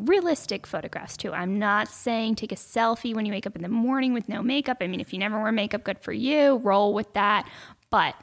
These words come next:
be realistic, because guys will often say, "Oh, I get catfished all the time," which I have learned means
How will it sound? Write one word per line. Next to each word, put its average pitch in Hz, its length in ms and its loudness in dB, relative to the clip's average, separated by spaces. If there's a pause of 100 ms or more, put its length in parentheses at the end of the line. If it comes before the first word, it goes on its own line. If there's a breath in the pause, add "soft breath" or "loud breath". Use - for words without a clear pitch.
(400)
be 233 140 2
realistic, 196 720 -4
because 208 340 -8 (320)
guys 202 360 -6
will 196 160 -4
often 202 440 -6
say, 185 400 -8
"Oh, 214 100 -8
I 202 100 -8
get - 280 -12
catfished - 760 -10
all - 120 -8
the - 100 -10
time," - 420 -8
which - 200 -8
I - 100 -8
have - 180 -10
learned - 400 -8
means 294 560 -6